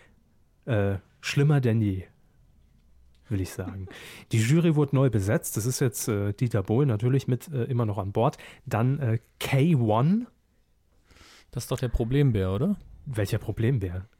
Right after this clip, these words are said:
Speaker 1: Ach so,
Speaker 2: Stimmt
Speaker 1: ja,
Speaker 2: mal.
Speaker 1: stimmt. Ich erinnere mich.
Speaker 2: Ich erinnere mich jetzt nur dran, weil diese, weil die Frage mal bei Quizduell kam.
Speaker 1: <laughs> Quizduell? Wenn wir da,
Speaker 2: Ja, das
Speaker 1: kriegen wir da Geld für?
Speaker 2: Nee, leider nicht.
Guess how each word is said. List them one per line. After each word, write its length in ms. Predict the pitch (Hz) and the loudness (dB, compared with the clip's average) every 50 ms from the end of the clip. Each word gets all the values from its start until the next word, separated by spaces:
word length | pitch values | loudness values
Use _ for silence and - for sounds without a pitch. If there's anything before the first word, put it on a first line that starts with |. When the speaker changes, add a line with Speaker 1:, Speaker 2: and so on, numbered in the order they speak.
| - - 143 135 | -12 -10 -8 -4
Speaker 1:
Ach 80 | - 120 | -2 -2
so, 180 | - - 190 175 | 2 2 4 4
Speaker 2:
Stimmt 100 | 127 131 | 4 4
Speaker 1:
ja, 140 | 151 143 | 4 4
Speaker 2:
mal. 140 | 110 - 95 - | 2 0 0 -4
Speaker 1:
stimmt. 440 | - - - 117 101 92 95 - - - - - - | -4 -2 -2 -2 -2 -2 -8 -12 -16 -20 -20 -12 -8
Ich 120 | 170 127 127 | -4 0 0
erinnere 260 | 120 135 139 117 98 | 0 2 0 0 0
mich. 240 | 98 95 - - - - - _ _ _ _ _ _ - - - - - - - | -2 -4 -6 -8 -18 -18 -20 _ _ _ _ _ _ -20 -20 -20 -18 -18 -18 -2
Speaker 2:
Ich 80 | - 143 | -2 0
erinnere 180 | 131 143 160 | 4 4 4
mich 140 | 156 156 - | 4 4 2
jetzt 200 | 147 131 - - | 0 -4 0 0
nur 120 | 156 170 156 | 0 0 0
dran, 240 | 147 143 147 143 | 0 -2 -2 0
weil 120 | 139 139 135 | 0 -2 -2
diese, 440 | 131 135 127 120 120 117 117 120 - | -2 -4 -4 -4 -4 -6 -6 -10 -10
weil 140 | _ 127 120 | _ -6 -4
die 80 | 127 139 | -4 -4
Frage 300 | 135 135 147 147 151 151 | -2 0 0 2 4 4
mal 100 | 147 143 | 4 4
bei 140 | 131 135 131 | 4 4 4
Quizduell 480 | 135 135 - - - 120 123 110 113 | 4 2 0 0 0 2 4 4 4
kam. 180 | - - - - - - - - | 4 2 -8 -10 -10 -12 -6 -2
Speaker 1:
<laughs> 880 | - 120 - - - - - - - 220 - - - - 202 - - 180 165 - - - 165 - - 123 - - _ _ _ _ _ - - - - - - 190 - _ | 0 0 0 0 -4 -8 -12 2 2 2 2 2 -4 -4 -4 -4 0 -2 -2 -2 -2 -8 -8 -6 -6 -6 -6 -6 _ _ _ _ _ -20 -20 -16 -14 -12 -12 -12 -14 _
Quizduell? 800 | - - - 120 - - - - - 135 107 98 92 92 92 - _ _ _ _ _ _ _ _ _ _ _ _ _ | -14 -4 -2 0 0 0 -2 0 0 0 0 0 -4 -4 -6 -8 _ _ _ _ _ _ _ _ _ _ _ _ _
Wenn 160 | 123 123 135 131 | -4 -2 0 2
wir 60 | 123 | 2
da, 140 | 120 127 135 | 2 2 2
Speaker 2:
Ja, 260 | 143 131 127 120 120 | 2 2 0 -2 -4
das 100 | 131 135 | -4 -6
Speaker 1:
kriegen 200 | 127 - 143 147 | -2 0 2 2
wir 80 | 139 123 | 2 2
da 120 | 117 117 | 2 2
Geld 240 | 113 117 127 175 - | 2 2 2 2 0
für? 320 | - - 107 95 110 156 185 - _ _ _ - - _ _ | -2 -8 -4 -4 -4 -6 -6 -10 _ _ _ -20 -20 _ _
Speaker 2:
Nee, 140 | 143 147 147 | -2 -2 0
leider 320 | 139 135 143 160 160 143 | 2 2 2 2 0 0
nicht. 380 | 131 143 170 196 - - - | 0 0 -2 -2 -4 -10 -18